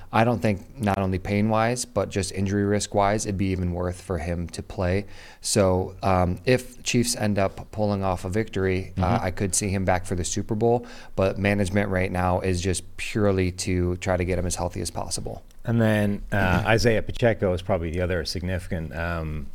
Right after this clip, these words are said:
Speaker 2: significant player with,
Speaker 1: Yeah.
Speaker 2: uh, an injury dealing, going into that game.
Speaker 1: Injury,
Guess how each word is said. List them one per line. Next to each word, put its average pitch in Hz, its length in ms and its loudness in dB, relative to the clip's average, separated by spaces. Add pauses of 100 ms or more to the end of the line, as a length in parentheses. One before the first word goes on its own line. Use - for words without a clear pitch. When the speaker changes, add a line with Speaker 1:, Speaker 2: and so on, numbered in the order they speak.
Speaker 2:
significant 95 480 0
player 101 440 2
with, 90 300 2
Speaker 1:
Yeah. 82 160 0
Speaker 2:
uh, 78 40 -4
an 80 120 -2
injury 90 260 0
dealing, 85 380 -2 (180)
going 85 240 -4
into 80 140 -4
that 78 180 -2
game. 69 140 -10 (320)
Speaker 1:
Injury, 165 320 4